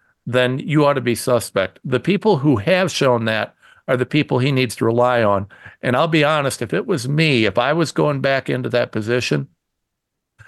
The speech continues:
I would, I would surround myself with the most trustworthy people imaginable. It'd be like an Elliot Ness situation, right? You want the untouchables.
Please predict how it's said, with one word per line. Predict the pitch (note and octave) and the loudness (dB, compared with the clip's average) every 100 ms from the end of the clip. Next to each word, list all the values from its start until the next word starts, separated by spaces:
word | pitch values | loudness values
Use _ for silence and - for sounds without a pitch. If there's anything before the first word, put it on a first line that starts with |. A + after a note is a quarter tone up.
| - _ | -20 _
I | A2 D3 | -2 0
would, | E3+ - - | -2 -4 -4
I | D#3 | 0
would | E3 E3 | 0 0
surround | - D3+ D3+ E3+ | 0 2 2 2
myself | D#3 D3+ - D3+ - | 0 0 0 -2 -2
with | - | -6
the | A#2+ | -2
most | A#2+ - | -2 -2
trustworthy | - D3 D3 - D#3 C#3 | -2 -2 -2 0 2 2
people | B2 C#3 C#3 C#3+ B2 | 0 0 0 2 0
imaginable. | A2+ A#2+ B2+ D3 C#3 | 2 2 0 0 0
It'd | C3+ | 2
be | D3 | 2
like | C#3+ C3+ | 2 2
an | C3 | 2
Elliot | C3+ D3 B2 | 2 2 0
Ness | A#2+ A#2+ | 0 -2
situation, | - A2 - G2+ G2 - G#2+ | -2 -8 -4 0 0 0 -2
right? | G#2+ A#2 | 0 0
You | - A#2+ | 0 0
want | A#2 G#2+ | 0 2
the | A#2 | 0
untouchables. | A2+ A#2+ A#2+ A2 E2+ E2+ | 2 0 0 -4 -6 -8